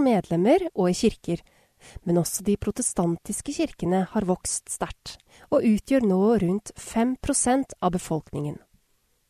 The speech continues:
Dette er mennesker som har et meget aktivt forhold til sin kirke, og som ofte driver omfattende sosialt hjelpearbeid. For avviklingen av det gamle kommunistregimet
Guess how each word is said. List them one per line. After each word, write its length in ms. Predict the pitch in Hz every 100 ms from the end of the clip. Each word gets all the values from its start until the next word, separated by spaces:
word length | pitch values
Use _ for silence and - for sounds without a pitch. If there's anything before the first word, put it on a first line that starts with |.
| _ - - - 302
Dette 300 | - - 294
er 180 | 262
mennesker 580 | 285 208 156 - 196 226
som 240 | - 175 165
har 120 | 185
et 160 | - 220
meget 440 | 254 226 160 - 190
aktivt 460 | - - 208 -
forhold 460 | - 233 160 175 208 -
til 120 | 151
sin 200 | - 180
kirke, 480 | - 208 - 196 214 _ _ - - -
og 80 | 220
som 180 | 285 -
ofte 380 | 320 - - 262
driver 420 | - 185 170 208 -
omfattende 680 | 180 175 - 185 - 214 247
sosialt 680 | 202 - 208 160 165 185
hjelpearbeid. 760 | 202 170 - 139 - 156 165 - _ _ _ _ _ - -
For 200 | - 202
avviklingen 800 | 190 165 165 175 - 185 214 254
av 140 | - 165
det 80 | 208
gamle 340 | 254 185 151
kommunistregimet 1160 | - 180 202 180 - - - 165 190 185 240